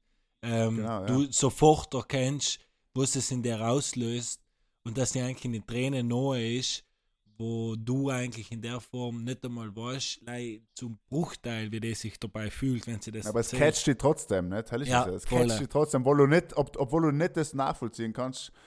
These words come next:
Speaker 2: oder, oder eben re-, eigentlich wirklich relaten kannst damit oder Empathie sagen kannst, sozusagen, trotzdem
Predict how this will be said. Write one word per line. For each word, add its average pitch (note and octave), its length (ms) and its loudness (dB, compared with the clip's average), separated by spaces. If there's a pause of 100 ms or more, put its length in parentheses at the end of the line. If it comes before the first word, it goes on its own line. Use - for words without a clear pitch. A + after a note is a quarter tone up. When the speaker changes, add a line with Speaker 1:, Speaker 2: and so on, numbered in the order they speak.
(120)
Speaker 2:
oder, A#2+ 220 2
oder A2+ 220 4
eben A2+ 200 2
re-, A2 380 -2 (140)
eigentlich A2 300 -2
wirklich B2+ 260 0
relaten G#2 420 -2
kannst F#2+ 300 -8
damit A2+ 200 -4
oder G#2 140 -2
Empathie B2 680 -2 (140)
sagen F#2+ 280 -2
kannst, G#2 300 -6
sozusagen, A#2 480 -8 (260)
trotzdem A#2+ 420 -4